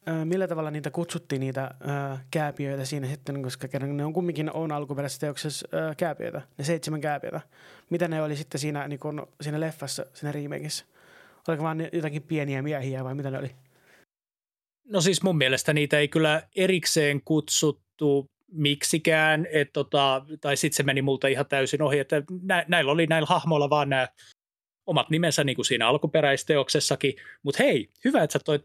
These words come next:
Speaker 2: ton pointin esille, koska tää oli semmonen, mitä me niinku oikeesti ihmeteltiin, että, et okei, nyt on Disney pudottanut pallon niinku tosi tukevasti. Et se oli ensinnäkin, se oli ihan karmeeta C G I:tä,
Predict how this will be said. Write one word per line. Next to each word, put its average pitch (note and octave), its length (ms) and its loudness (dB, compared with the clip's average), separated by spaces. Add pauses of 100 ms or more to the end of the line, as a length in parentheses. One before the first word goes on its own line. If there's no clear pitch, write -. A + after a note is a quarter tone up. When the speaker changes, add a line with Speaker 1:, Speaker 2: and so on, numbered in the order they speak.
Speaker 2:
ton E3 140 0
pointin D#3+ 300 4
esille, D3+ 240 2
koska C3+ 220 0
tää F#3+ 160 2
oli F3 100 2
semmonen, D#3 380 2
mitä C#3+ 300 2
me D#3 100 2
niinku D#3+ 180 4
oikeesti F3+ 400 4
ihmeteltiin, C3 540 0
että, C3 220 -2 (300)
et C#3+ 160 -4
okei, F#3+ 280 4
nyt D4+ 220 4
on G#3+ 120 4
Disney D3+ 300 2
pudottanut B2+ 480 -2
pallon B2+ 400 2 (160)
niinku D3 200 -2
tosi F3 240 2
tukevasti. A#2+ 500 -2
Et B2 80 -4
se - 120 2
oli G#3+ 120 0
ensinnäkin, F#3+ 640 2
se - 140 -4
oli D#3+ 100 4
ihan D3 200 0
karmeeta A#2+ 440 0
C A2 280 0
G - 40 -2
I:tä, A2 320 -2